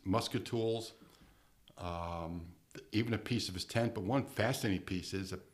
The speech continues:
is a piece of cloth, light blue kersey cloth. And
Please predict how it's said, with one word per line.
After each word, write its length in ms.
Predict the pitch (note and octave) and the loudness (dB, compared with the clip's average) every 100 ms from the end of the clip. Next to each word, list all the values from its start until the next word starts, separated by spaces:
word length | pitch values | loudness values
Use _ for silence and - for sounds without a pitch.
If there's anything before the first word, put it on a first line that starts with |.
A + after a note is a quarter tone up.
| - | -8
is 180 | F#2+ F2 | -4 -4
a 40 | |
piece 300 | F#2+ - A2 | -6 -6 -6
of 60 | F#2 | -6
cloth, 520 | - C#3 B2+ E2+ - - - - - - - F2 | 0 6 6 6 0 -16 -20 -20 -20 -20 -18 -6
light 400 | F2 G2+ G#2 - | 4 4 4 2
blue 300 | A2 A#2 - | 0 0 0
kersey 360 | - B2 A2 A2 | 0 2 2 -2
cloth. 380 | - C#3+ - - - - - _ - - - | 2 4 2 -6 -20 -20 -20 _ -20 -20 -8
And 260 | F#2 F#2 | -2 -2